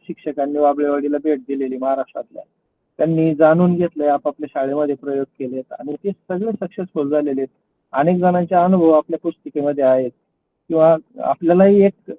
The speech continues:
जर आपण एक, अ, कुठलाही, अ, हे मनात न ठेवता जर हे समजून घेतली पुस्तिका, तर आपल्यालाही एक आतला आवाज सांगतो की हे शक्य आहे, हे होऊ शकतं, ही सगळ्यात चांगली मेथड आहे, ही एक नैसर्गिक पद्धती आहे शिक्षणाची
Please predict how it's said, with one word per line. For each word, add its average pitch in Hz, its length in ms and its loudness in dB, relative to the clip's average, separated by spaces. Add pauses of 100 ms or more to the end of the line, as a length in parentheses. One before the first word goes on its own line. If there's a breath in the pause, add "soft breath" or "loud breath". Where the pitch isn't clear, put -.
(140)
जर 165 120 2
आपण 185 320 2
एक, 185 240 -2
अ, 165 400 4 (100)
कुठलाही, 175 480 2 (140)
अ, 139 220 -2
हे 139 240 0
मनात 170 420 4
न 175 140 2
ठेवता 147 460 0 (480)
जर 175 140 2
हे 165 140 -2 (120)
समजून 175 380 2
घेतली 185 240 -2
पुस्तिका, 143 500 -4 (380)
तर - 60 -4
आपल्यालाही 202 600 2
एक 208 160 2
आतला 190 340 2
आवाज 196 240 6
सांगतो 165 440 0
की 156 200 -8
हे 165 80 -2 (100)
शक्य 165 300 -4
आहे, 143 100 0
हे - 300 -12
होऊ 147 220 0
शकतं, - 360 -10 (460)
ही 160 60 -8
सगळ्यात 151 340 2
चांगली 160 400 -2
मेथड 156 360 -2
आहे, 117 140 -4
ही 139 280 -6
एक 143 100 -2 (440)
नैसर्गिक 175 600 2
पद्धती 165 420 0
आहे 143 100 2
शिक्षणाची 131 640 -8